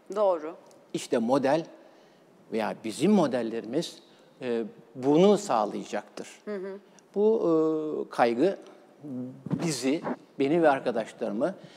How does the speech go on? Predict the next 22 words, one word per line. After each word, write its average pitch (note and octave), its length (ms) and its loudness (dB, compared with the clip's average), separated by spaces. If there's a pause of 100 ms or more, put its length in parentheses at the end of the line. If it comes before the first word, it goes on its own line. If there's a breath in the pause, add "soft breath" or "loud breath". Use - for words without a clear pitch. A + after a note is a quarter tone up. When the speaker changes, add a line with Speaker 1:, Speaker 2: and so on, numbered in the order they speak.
(240 loud breath)
Speaker 2:
iki F3 260 -4
bin F#3+ 100 4
iki F#3 240 2
yılından D3+ 440 6
beri C3+ 80 4
üzerine, B2 380 0 (200)
üzerinde B2 400 0
çalıştığımız, - 800 -8
Speaker 1:
Hı G#3+ 100 -8
hı. G3+ 140 -10 (540 loud breath)
Speaker 2:
iki F#3 220 -2
bin F#3 100 4
yedide F3 600 6 (460)
bir D3 300 6
ara C#3 260 6
harekete - 520 -2
geçip - 440 -6
sonra D3+ 300 0
son-, - 300 -10
sonlandırdığımız, A#2+ 1080 0
benimsenmediği A#2 800 -4
için. - 280 -18